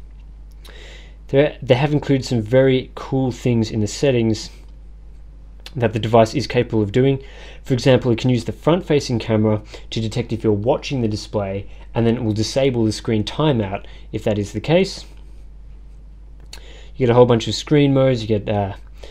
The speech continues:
L E D indicator settings, L E D indicator being in the top, up the top there.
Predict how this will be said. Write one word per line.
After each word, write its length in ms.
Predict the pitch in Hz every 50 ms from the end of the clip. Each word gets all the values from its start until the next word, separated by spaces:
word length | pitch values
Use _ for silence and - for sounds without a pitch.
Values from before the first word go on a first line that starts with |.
| - - - - - - -
L 160 | - 123 127 123
E 120 | 123 113
D 140 | 107 113 110
indicator 540 | 110 131 127 135 139 131 - 139 135 135 123
settings, 480 | - - 139 131 127 123 120 - -
L 100 | 113 107
E 40 | 101
D 100 | 101 101
indicator 360 | 95 101 101 - 107 101 101
being 180 | 98 101 98 98
in 80 | 98
the 60 | 98 98
top, 340 | - - - - - -
up 140 | 110 - -
the 80 | - -
top 260 | - 120 123 127 -
there. 320 | 127 123 123 127 127 113